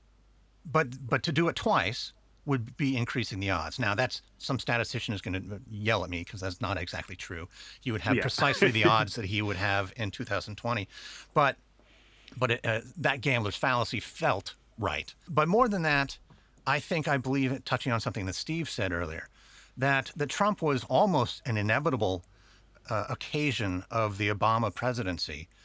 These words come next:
Speaker 1: And, uh, in the pendulum swing of politics, he swung it really hard. And,
Speaker 2: Mm.
Speaker 1: and so it was inevitable that it,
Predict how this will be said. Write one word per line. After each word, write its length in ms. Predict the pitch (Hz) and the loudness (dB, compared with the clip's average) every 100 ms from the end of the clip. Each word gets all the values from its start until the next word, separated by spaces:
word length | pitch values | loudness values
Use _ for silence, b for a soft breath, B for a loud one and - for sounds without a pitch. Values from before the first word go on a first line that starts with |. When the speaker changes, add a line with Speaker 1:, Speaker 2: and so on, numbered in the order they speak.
| b b - | b b -4
Speaker 1:
And, 400 | 117 117 117 - - | -2 -2 -4 -6 -4
uh, 300 | 110 107 107 - | 0 0 0 -4
in 220 | 151 175 | -2 0
the 80 | 143 | 0
pendulum 500 | - 165 156 123 110 | -2 -2 2 0 0
swing 520 | - 139 131 113 92 | -2 0 0 0 -2
of 160 | - 87 | -6 -8
politics, 680 | - 147 120 - 92 - - B B B | -4 -2 -2 -2 -6 -6 -16 B B B
he 160 | - 196 | -6 -2
swung 380 | - - 110 123 | -2 0 0 0
it 100 | 92 | -2
really 420 | 98 117 165 107 | -4 0 0 0
hard. 420 | 82 123 101 - - B B B B - | 0 0 0 -2 -12 B B B B -2
And, 360 | 123 120 120 123 | 2 2 2 2
Speaker 2:
Mm. 140 | 123 | 4
Speaker 1:
and 100 | 127 | 4
so 200 | 147 139 | 4 4
it 160 | 156 165 | 2 2
was 400 | 147 139 127 - | 4 4 2 -2
inevitable 720 | 143 131 160 175 143 113 98 B B B | 0 4 4 2 2 2 0 B B B
that 360 | 131 120 117 - - | 0 2 0 -4 -6
it, 160 | 127 | -6